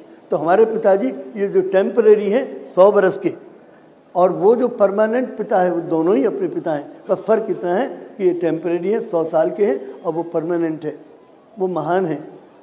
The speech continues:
हर पिता बच्चों की भलाई चाहता है, ये धरती का पिता भी चाहता है, अपने बच्चों को अच्छी अच्छी बातें बताता है, उनके लिए त्याग करता है,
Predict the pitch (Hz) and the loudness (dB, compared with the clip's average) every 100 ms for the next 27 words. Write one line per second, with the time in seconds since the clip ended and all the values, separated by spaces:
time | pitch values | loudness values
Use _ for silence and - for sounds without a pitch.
0 | - 226 - 226 220 254 180 180 214 202 | 2 2 4 -2 -2 -2 0 -2 -2 -4
1 | 262 180 160 196 202 180 156 175 139 - | -2 0 2 2 2 4 4 2 -6 -10
2 | - - _ 175 285 190 180 175 311 190 | -20 -20 _ -4 -4 0 0 0 2 2
3 | - - 185 180 - 151 147 - - - | 0 2 2 2 0 0 0 -8 -10 -20
4 | - - 202 214 185 185 196 202 196 202 | -20 -6 -4 -2 -4 -4 -4 -2 -2 -2
5 | 202 233 165 160 254 170 156 - - - | -4 -2 -2 -2 -6 -6 -8 -10 -20 -20
6 | _ 220 180 202 208 202 180 180 - 151 | _ -10 -2 2 2 2 0 0 -4 -10
7 | 185 - | -10 -16